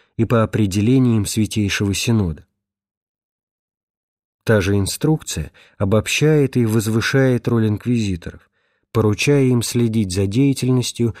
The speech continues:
всех духовных персон, как вышних, так и нижних, и без всякого укрывательства доносить Синоду. Инквизиторы зависели целиком от Синода.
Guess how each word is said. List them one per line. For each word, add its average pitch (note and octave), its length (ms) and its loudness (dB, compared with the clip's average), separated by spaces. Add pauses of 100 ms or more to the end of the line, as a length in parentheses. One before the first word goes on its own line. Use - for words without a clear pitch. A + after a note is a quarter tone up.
(140)
всех - 500 -2
духовных A2+ 560 0
персон, G2+ 500 -6 (300)
как G2+ 220 0
вышних, B2 520 0 (140)
так A2+ 260 -2
и - 20 4
нижних, F#2+ 520 0 (280)
и A#2+ 200 0 (260)
без G#2 200 0
всякого G2 520 -2
укрывательства G#2 920 -2 (180)
доносить G#2 540 0
Синоду. F#2 520 -2 (1300)
Инквизиторы B2 920 0
зависели B2+ 640 0
целиком B2 580 0
от A#2+ 100 0
Синода. F#2+ 560 -2